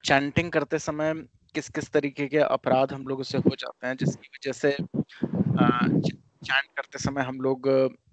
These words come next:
जो bliss हम लोगों को realize करना चाहिए, वो नहीं होता, या फिर chanting के प्रति हम लोगों की,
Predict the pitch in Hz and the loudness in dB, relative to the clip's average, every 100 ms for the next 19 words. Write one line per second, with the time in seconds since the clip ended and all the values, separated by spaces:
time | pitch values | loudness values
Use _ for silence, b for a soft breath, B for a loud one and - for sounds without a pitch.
0 | - 147 139 135 123 135 143 - - - | -16 0 2 2 4 6 6 2 -14 -18
1 | _ - 139 131 131 - 131 127 - _ | _ -10 -4 0 0 2 2 0 -4 _
2 | b b b b 131 135 123 127 131 139 | b b b b 6 8 8 6 6 0
3 | 135 131 - 127 123 131 131 - 147 139 | 0 -2 -2 -2 0 0 -2 -6 -2 0
4 | 131 139 139 123 135 127 - - B B | 0 -2 -2 -2 -4 -4 -8 -20 B B
5 | B - 135 - 143 135 - - - 143 | B 4 6 8 6 6 0 2 2 4
6 | 139 143 143 147 139 139 139 139 139 - | 0 -4 -4 -4 -2 -2 0 2 2 4
7 | 147 | 4